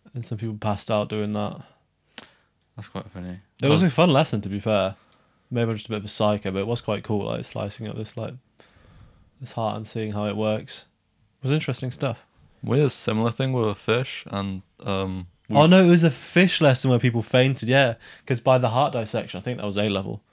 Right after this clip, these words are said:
Speaker 1: People still fainted in that
Speaker 3: No,
Speaker 1: as well.
Speaker 3: I d-, I did a lung dissection, like, year nine.
Speaker 1: Yeah, I think it was, like,
Speaker 2: I can't barely
Speaker 1: we did
Speaker 2: remember
Speaker 1: lots of
Speaker 2: dissections.
Speaker 1: dissections.
Speaker 2: We didn't do that many dissections.
Speaker 1: We did, I think, three.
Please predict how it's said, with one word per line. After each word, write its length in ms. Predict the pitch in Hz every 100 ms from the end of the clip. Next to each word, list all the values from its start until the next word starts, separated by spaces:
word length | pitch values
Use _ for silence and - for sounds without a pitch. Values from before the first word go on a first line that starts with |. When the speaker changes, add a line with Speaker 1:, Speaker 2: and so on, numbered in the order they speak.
| _ _ _
Speaker 1:
People 180 | - 147
still 120 | 135
fainted 300 | 123 120 104
in 80 | 104
that 100 | 107
Speaker 3:
No, 80 | 123
Speaker 1:
as 60 | 107
well. 100 | 104
Speaker 3:
I 40 |
d-, 120 | 104 - -
I 80 |
did 100 | 175
a 60 | 165
lung 260 | 104 110 113
dissection, 680 | 92 85 98 - - 87
like, 220 | 87 85
year 140 | 92 90
nine. 340 | 92 92 92 - _
Speaker 1:
Yeah, 380 | 127 120 104 101
I 40 |
think 140 | 117 113
it 60 |
was, 240 | 110 104 -
like, 220 | 62 - - - - -
Speaker 2:
I 40 |
can't 200 | - 156
barely 240 | 139 143 135
Speaker 1:
we 120 | 127
did 60 | 208 185
Speaker 2:
remember 80 |
Speaker 1:
lots 140 | 156 156
of 120 | 101
Speaker 2:
dissections. 260 | 127 123 131
Speaker 1:
dissections. 280 | 120 117 127
Speaker 2:
We 40 |
didn't 180 | 151 113
do 120 | 123
that 160 | 104 92
many 160 | 95
dissections. 300 | 92 92 101
Speaker 1:
We 80 | 156
did, 200 | 160 -
I 80 | 131
think, 200 | 143 123
three. 480 | - 127 123 104